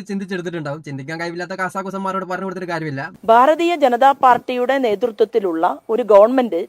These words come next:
Speaker 2: ഛത്തീസ്ഗഡ് ഭരിക്കുകയാണ് എന്ന് എല്ലാവർക്കും അറിയാം.
Speaker 1: ആ, അത് കാണാനുണ്ട്. മറ്റുള്ള മതക്കാരെ കൂടുതലായിട്ട് ഉപദ്രവിക്കുന്ന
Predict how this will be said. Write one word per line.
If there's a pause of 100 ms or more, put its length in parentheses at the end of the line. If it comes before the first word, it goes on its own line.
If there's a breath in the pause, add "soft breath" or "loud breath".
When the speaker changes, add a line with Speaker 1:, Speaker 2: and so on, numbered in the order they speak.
Speaker 2:
ഛത്തീസ്ഗഡ്
ഭരിക്കുകയാണ്
എന്ന്
എല്ലാവർക്കും
അറിയാം.
Speaker 1:
ആ, (160)
അത്
കാണാനുണ്ട്. (120)
മറ്റുള്ള
മതക്കാരെ (100)
കൂടുതലായിട്ട്
ഉപദ്രവിക്കുന്ന